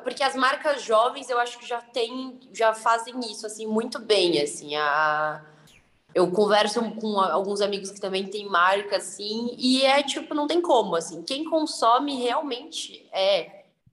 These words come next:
voltado pra esse público L G B T Q I A mais, tipo, são essas pessoas que são muito mais preocupadas, porque tem essas questões, né, de você associar o, o, a vontade de se, de se vestir bem a uma coisa pejorativa às vezes, enfim.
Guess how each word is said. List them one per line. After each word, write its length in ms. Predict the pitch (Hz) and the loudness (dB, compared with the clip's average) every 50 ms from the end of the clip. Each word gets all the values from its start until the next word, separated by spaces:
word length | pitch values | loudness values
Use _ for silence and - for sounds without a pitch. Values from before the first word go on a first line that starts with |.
| _ _ | _ _
voltado 360 | 170 185 190 185 202 190 196 | -12 -12 -4 -2 -2 -2 -2
pra 100 | - 185 | -4 -8
esse 160 | 180 - - - | -10 -10 -10 -14
público 460 | - 185 175 160 160 - - 156 156 | -10 -8 -6 -6 -6 -4 -2 0 2
L 140 | 151 156 151 | 2 2 2
G 120 | 151 160 | 0 -2
B 160 | 156 156 156 160 | -2 -2 -2 -2
T 140 | 160 156 | -4 -4
Q 140 | 156 151 165 | -4 -4 -2
I 80 | 151 156 | 0 0
A 80 | 151 | 2
mais, 420 | 151 147 143 135 135 139 135 - - | 2 2 0 0 0 -2 -4 -4 -6
tipo, 360 | - - 160 - - 170 160 160 - | -10 -14 -14 -6 -2 -2 0 0 -2
são 220 | 156 160 - 208 233 | -6 0 2 4 4
essas 160 | 247 247 - | 4 2 0
pessoas 300 | 262 247 247 240 226 240 | 0 2 2 2 2 0
que 80 | - - | -4 -4
são 560 | - - 226 226 233 233 226 - - - - - _ _ | 0 2 2 2 2 0 -4 -8 -14 -18 -18 -20 _ _
muito 280 | 214 247 285 294 294 311 | 0 4 4 4 4 4
mais 240 | 294 277 285 294 | 4 4 2 2
preocupadas, 1040 | - - 269 269 269 - 269 - - 233 220 226 240 240 240 - 196 175 165 160 - | 0 0 0 0 0 -4 -10 0 2 4 6 6 4 4 2 -2 -6 -6 -6 -8 -10
porque 260 | - - - - 254 | -16 -20 -16 -14 -12
tem 220 | 247 - 254 262 269 | -4 -4 -4 -2 -2
essas 220 | 269 262 262 254 | -4 -6 -8 -10
questões, 360 | - 254 - - 220 214 202 | -12 -12 -6 -4 -4 -2 -2
né, 140 | 202 208 208 | 0 -2 -2
de 140 | 214 208 202 | -2 -4 -6
você 800 | 202 202 202 202 202 214 208 208 214 208 202 196 185 - - - _ _ _ | -8 -8 -8 -4 -2 0 2 2 2 4 4 2 2 0 -4 -10 _ _ _
associar 1200 | - 185 - - 226 214 214 - - - 233 226 208 202 202 214 233 240 240 247 240 233 233 226 226 | -4 -4 -2 -2 -4 -4 -4 -6 -8 -4 2 4 6 6 8 8 8 8 8 6 6 4 2 2 -2
o, 460 | 226 226 226 190 - 196 214 214 208 | -6 -8 -12 -14 -14 -14 -14 -12 -8
o, 60 | - | -8
a 40 | 202 | -8
vontade 400 | 196 202 214 208 208 208 202 202 | -8 -8 -4 -4 -2 -2 -4 -8
de 120 | - - | -12 -14
se, 160 | - 233 220 | -14 -14 -14
de 60 | 208 202 | -14 -14
se 140 | - - | -14 -12
vestir 260 | 208 214 - - 226 208 | -10 -8 -8 -8 -8 -4
bem 380 | 180 214 202 214 220 233 220 | 0 2 2 2 2 2 2
a 60 | 214 | 2
uma 160 | 214 214 208 208 | 2 2 0 0
coisa 280 | - 214 208 208 214 | 2 0 0 0 -2
pejorativa 760 | 202 - - 220 208 208 214 196 196 196 - - - 202 190 | -4 -4 -4 -4 -2 0 2 0 0 0 -2 -8 -8 -4 -6
às 120 | 196 175 170 | -6 -6 -4
vezes, 640 | 175 185 196 214 208 196 - - - 180 160 175 202 | -4 0 2 4 4 4 2 0 -4 -8 -10 -12 -14
enfim. 400 | 208 - - 202 180 170 - | -16 -12 -12 -10 -10 -10 -12